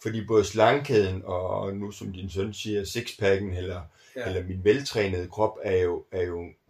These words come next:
Speaker 1: en konsekvens af det, jeg gerne vil. Det er jo ald-, det er aldrig målet.
Speaker 2: Nej.
Speaker 1: Det er jo en konsekvens af, at
Speaker 2: Ja.
Speaker 1: jeg gør nogle ting, som
Speaker 2: Ja.
Speaker 1: jeg er glad for,
Speaker 2: Ja.
Speaker 1: og som jeg ikke kan undvære, og som jeg jo næsten også,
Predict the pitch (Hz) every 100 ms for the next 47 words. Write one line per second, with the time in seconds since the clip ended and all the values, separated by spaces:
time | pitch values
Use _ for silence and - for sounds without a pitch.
0 | _ 90 80 90 82 - - 165 - 90
1 | 76 92 82 82 85 90 92 104 104 92
2 | - 104 98 117 110 139 196 - 76 76
3 | _ _ 139 120 - _ _ - 151 110
4 | 110 98 98 - 180 - - - 98 90
5 | 87 - 98 90 95 107 113 107 92 123
6 | 117 - 95 92 90 90 101 120 - 90
7 | 92 - 120 101 95 101 95 98 98 98
8 | 98 117 120 101 92 87 _ _ - -
9 | 107 92 98 90 87 87 104 113 - 95
10 | - 110 113